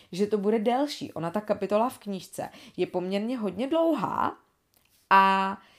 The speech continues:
bohužel tím, jak je to hodně jako useklý v tom filmu, tak <laughs> vlastně jakoby namluvený, eh,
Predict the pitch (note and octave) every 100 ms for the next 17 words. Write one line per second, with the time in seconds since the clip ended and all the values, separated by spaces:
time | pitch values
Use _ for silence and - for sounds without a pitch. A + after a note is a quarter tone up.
0 | _ _ _ _ G#3 G3 A#3 C4+ A#3 A#3
1 | A#3+ A3+ A3 G#3+ A3 B3 A#3 G3+ G#3+ G#3
2 | - G3+ - G3 - G3 - B3+ C4 A3+
3 | E3 D3 - - - - _ G#3 G3+ -
4 | B3 F#3+ G#3+ - G3+ G#3 A3 G3+ G#3+ -
5 | - F#3+ G#3 G#3 G3+ G#3 F#3+ E3+ C#3+ D#3
6 | A3+ - _ _ _ _